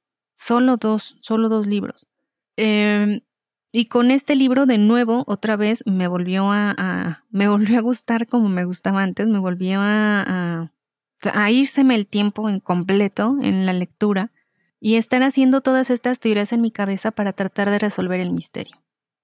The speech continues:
Obviamente no le atiné. <laughs> Me trajo de un lado para otro, eh, mis teorías no, no eran, eh, acertadas.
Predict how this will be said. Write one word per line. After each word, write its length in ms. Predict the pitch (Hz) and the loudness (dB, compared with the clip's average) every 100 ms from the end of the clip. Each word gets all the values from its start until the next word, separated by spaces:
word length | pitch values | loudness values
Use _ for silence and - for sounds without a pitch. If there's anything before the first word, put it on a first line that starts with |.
| - 247 | -6 0
Obviamente 500 | 233 214 202 196 190 | 2 2 0 0 -2
no 120 | 180 | -2
le 80 | 180 | -4
atiné. 460 | 170 170 214 403 _ - | -4 -2 -2 -4 _ -12
<laughs> 960 | 208 - - - - _ _ _ - - 311 - - - 403 - 370 - 359 - 302 _ _ _ _ _ - - - - _ _ _ _ _ 220 | -10 -10 -14 -18 -20 _ _ _ -10 -8 -10 -6 -10 -8 -12 -10 -16 -14 -18 -14 -16 _ _ _ _ _ -20 -20 -20 -20 _ _ _ _ _ -2
Me 220 | 233 226 | 0 2
trajo 320 | 247 247 269 | 0 2 2
de 100 | 254 | 4
un 120 | 233 | 4
lado 240 | 233 220 214 | 4 2 0
para 280 | 196 185 | 0 0
otro, 400 | 190 202 240 269 - | 0 0 0 0 -2
eh, 520 | - 190 185 185 185 | -4 -2 0 -2 -2
mis 260 | 196 208 - | 2 0 2
teorías 480 | 214 208 240 226 202 | -2 0 2 0 2
no, 560 | 202 202 208 208 202 | 2 2 2 2 2
no 720 | 196 196 196 - 202 202 202 | 0 0 -2 -2 -2 0 0
eran, 460 | 208 214 214 214 202 | 0 2 2 0 0
eh, 480 | - 185 180 175 170 - _ _ _ _ 190 | -4 -4 -2 -4 -6 -12 _ _ _ _ -4
acertadas. 880 | 190 196 190 - 208 196 185 220 | -4 -2 -4 -2 -2 0 -4 -8